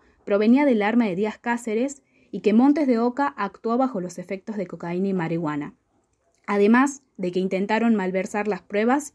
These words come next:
para complicar la causa. Al conocerse el fallo, el abogado querellante de la familia, Carlos Garmendia,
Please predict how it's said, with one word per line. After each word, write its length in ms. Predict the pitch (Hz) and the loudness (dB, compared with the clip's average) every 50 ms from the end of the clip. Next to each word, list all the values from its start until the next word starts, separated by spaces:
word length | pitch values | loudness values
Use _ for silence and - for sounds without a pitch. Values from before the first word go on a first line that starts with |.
| _ - | _ -10
para 200 | - 175 175 170 | -8 -6 -6 -6
complicar 460 | 170 175 175 175 180 175 190 180 180 | -6 -6 -6 -6 -8 -8 -8 -6 -6
la 140 | 190 165 165 | -6 -8 -6
causa. 420 | - 147 139 147 - - - 175 _ _ _ _ _ _ _ _ _ _ _ _ _ _ _ _ _ _ _ _ _ _ _ _ _ _ _ _ _ _ _ - | -8 -8 -10 -10 -12 -14 -18 -18 _ _ _ _ _ _ _ _ _ _ _ _ _ _ _ _ _ _ _ _ _ _ _ _ _ _ _ _ _ _ _ 0
Al 220 | - 226 240 233 | 2 2 4 4
conocerse 520 | 240 247 254 269 269 - 339 339 330 - 349 | 4 4 4 4 4 2 0 0 2 2 0
el 80 | 311 | 0
fallo, 500 | 311 - 349 359 320 - - 247 247 247 - | 2 2 2 2 2 2 0 0 0 0 -2
el 160 | 226 190 196 | -4 -4 -2
abogado 480 | 190 196 208 214 240 254 269 269 254 | -2 0 0 2 4 4 4 2 2
querellante 480 | 262 214 208 214 226 226 269 269 262 269 | 0 -2 -2 -2 -2 0 0 2 2 2
de 80 | 254 233 | 2 0
la 100 | 226 226 | 0 -2
familia, 500 | - 254 254 285 302 277 240 185 175 - | 0 2 4 6 6 6 4 2 0 -2
Carlos 280 | 190 196 208 226 226 | -4 -2 -2 -2 -2
Garmendia, 720 | 226 226 220 240 247 269 277 262 254 233 233 233 247 262 | 0 0 2 4 4 6 6 6 6 4 2 0 -2 -6